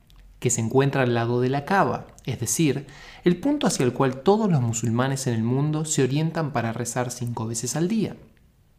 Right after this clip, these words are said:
Pero para que todo esto sirva de algo, primero tenemos que cerrar o curar las rajaduras y agujeros en nuestro propio balde. El agua más sagrada va a perderse a menos que nuestro balde esté íntegro.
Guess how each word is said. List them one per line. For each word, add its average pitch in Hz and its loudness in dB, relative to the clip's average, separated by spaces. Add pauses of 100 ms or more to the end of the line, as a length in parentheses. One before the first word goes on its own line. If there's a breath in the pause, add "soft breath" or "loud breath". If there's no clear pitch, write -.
(1000 loud breath)
Pero 233 4
para 247 2
que 247 0
todo 302 0
esto 233 -2
sirva 165 2
de 117 0
algo, 170 2 (320 loud breath)
primero 285 2
tenemos 170 0
que - -4
cerrar 160 0
o 202 2
curar 262 4
las 127 0
rajaduras 147 0
y 135 2
agujeros 135 -2
en 135 0
nuestro 120 -4
propio 147 0
balde. 226 -2 (1200 soft breath)
El 139 4
agua 160 6
más 160 4
sagrada 147 2 (100)
va 220 4
a 240 0
perderse 139 0
a 143 0
menos 220 0
que 147 -2
nuestro 127 -2
balde 131 0
esté 131 -2
íntegro. 170 -2